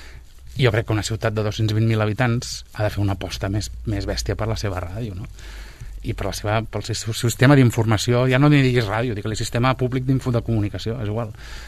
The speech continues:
I, i trobo que en aquests moments la ràdio, diguéssim, hi ha una cosa molt bona, que és que els professionals que hi treballeu heu aconseguit que em mantingui el to, però ho heu fet en un context, mm, bastant heavy, no? De dir, hosti, am-,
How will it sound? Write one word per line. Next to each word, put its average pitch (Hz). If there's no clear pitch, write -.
I, 135
i -
trobo 120
que 131
en 120
aquests 107
moments 117
la 110
ràdio, 110
diguéssim, 120
hi 120
ha -
una 123
cosa 127
molt 127
bona, 123
que 117
és -
que 123
els 101
professionals 113
que 123
hi 107
treballeu 117
heu 110
aconseguit 113
que -
em 107
mantingui 110
el 104
to, 147
però 104
ho 92
heu -
fet 101
en 101
un 101
context, -
mm, 98
bastant 98
heavy, 98
no? 101
De 123
dir, 98
hosti, 92
am-, 110